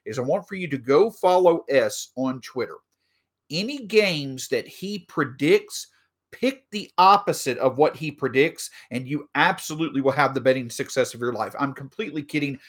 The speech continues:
I love cutting it up with S because of how awesome of a person he is. But all joking aside,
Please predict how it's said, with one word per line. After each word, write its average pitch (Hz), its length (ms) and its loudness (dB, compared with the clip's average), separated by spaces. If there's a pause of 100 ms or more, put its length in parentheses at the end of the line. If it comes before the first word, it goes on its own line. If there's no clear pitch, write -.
(100)
I 120 100 2
love 147 480 6
cutting 131 280 0
it 123 120 -4
up 127 160 2
with 120 140 -4
S 127 180 4
because 127 240 -4
of 123 80 -2
how 127 160 6
awesome 127 320 2
of 117 80 -10
a 117 40 -6
person 127 320 -4
he 123 220 -4
is. 123 160 -4 (240)
But 151 80 4
all 180 160 8
joking 156 260 0
aside, 127 220 2